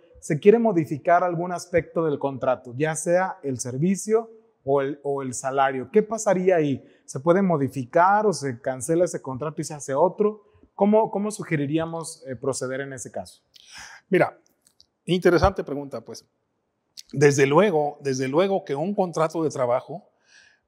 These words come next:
Speaker 2: permite esa posibilidad de ser modificado parcial o totalmente, pues.
Speaker 1: Ok.
Speaker 2: Si yo me veo en la necesidad de modificar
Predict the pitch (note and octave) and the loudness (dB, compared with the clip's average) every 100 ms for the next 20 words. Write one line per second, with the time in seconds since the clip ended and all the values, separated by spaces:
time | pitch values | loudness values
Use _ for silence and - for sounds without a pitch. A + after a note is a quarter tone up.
0 | _ _ - _ _ _ C#3+ B2+ C3 E3+ | _ _ -20 _ _ _ 2 4 0 -4
1 | G#3+ - D3 D#3 D#3 E3 D#3+ B2+ - B2 | -4 -6 -6 -6 -6 -4 -4 -4 -8 -14
2 | B2 B2 C3+ C3+ - _ _ _ _ - | -8 -2 -2 -2 -10 _ _ _ _ -4
3 | B2+ A#2 D3 C#3+ D3+ C#3 B2 A#2+ - C#3+ | -2 2 0 0 -4 -6 -8 -12 -2 2
4 | C3+ B2 A#2 - _ _ _ _ _ _ | 2 0 -6 -14 _ _ _ _ _ _
5 | - A2+ - - C3 C#3 D3+ _ _ _ | 4 4 0 -2 0 -2 -4 _ _ _
6 | - B2+ A#2+ B2+ A#2+ F#3 A#3 - - G#2+ | -12 -6 -4 -2 -2 -6 -8 -16 -18 -16
7 | - - E3 - _ _ - - - _ | -16 -10 -12 -12 _ _ -20 -20 -20 _
8 | _ _ _ _ _ _ _ _ - - | _ _ _ _ _ _ _ _ -2 -2
9 | - A3 G#3+ C4 C4+ C4 B3 - - _ | 0 0 4 6 6 4 0 -6 -20 _
10 | _ E3+ F#3+ G#3 A#3 A3+ G#3+ F3 E3+ E3+ | _ 0 8 8 8 0 -4 -8 -8 -2
11 | F3+ F#3+ F3+ E3 C#3 C#3 C3 D3 D3 - | -2 -2 -4 -6 -6 -12 -8 0 0 0